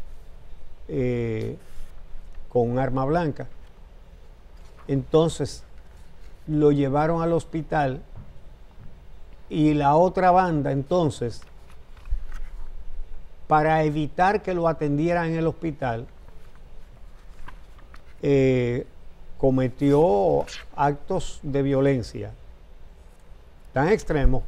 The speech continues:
que el hospital resultó incendiado parcialmente. Y allí quemaron los pandilleros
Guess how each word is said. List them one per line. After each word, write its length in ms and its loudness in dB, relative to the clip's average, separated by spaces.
que 60 2
el 300 2
hospital 680 -4
resultó 400 -4
incendiado 680 0
parcialmente. 680 -4
Y 260 6
allí 280 6
quemaron 720 2
los 120 2
pandilleros 800 2